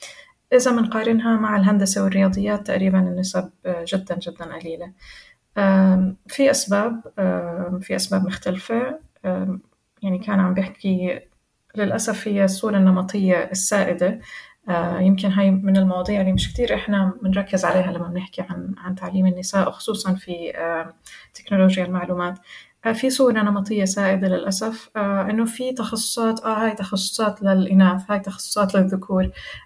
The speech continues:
آم، فما عم نطلع على قدرة الشخص، إنه هل، هل أنت كشخص أو أنت ك-، كشخص بتقدري تدرسي هاي الشغلة، بتحبي تدرسي رياضيات أو، آم، بتحبي تدرسي رياضيات أو هندسة؟ لا، مش، مش موجود للأسف. في صورة نمطية وتعميم،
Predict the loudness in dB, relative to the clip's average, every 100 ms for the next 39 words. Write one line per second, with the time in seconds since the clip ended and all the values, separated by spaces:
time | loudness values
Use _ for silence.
0 | 0 4 6 6 4 2 -6 -12 -8 0
1 | 2 4 4 4 0 0 2 2 0 -2
2 | 0 0 0 -2 -2 -4 -8 -2 2 2
3 | 2 0 0 0 0 0 -2 -2 -2 -4
4 | -6 -6 -4 -2 -2 -2 -8 -8 -6 -6
5 | -6 -8 -8 -10 -14 -16 -4 6 6 6
6 | 2 0 -8 -10 -6 -4 -4 -2 0 0
7 | -4 -2 -2 0 0 -2 -12 _ _ _
8 | -4 -4 0 0 0 -2 -4 -6 -2 0
9 | 0 -2 -4 -4 -4 -4 -6 -8 _ _
10 | _ _ _ _ 0 4 4 2 2 4
11 | 2 2 0 4 2 4 0 2 2 4
12 | 2 2 2 2 0 -2 -2 -4 -2 0
13 | 0 -2 -4 -2 -4 -4 -6 -2 0 4
14 | 6 4 2 -2 -2 -2 0 0 -2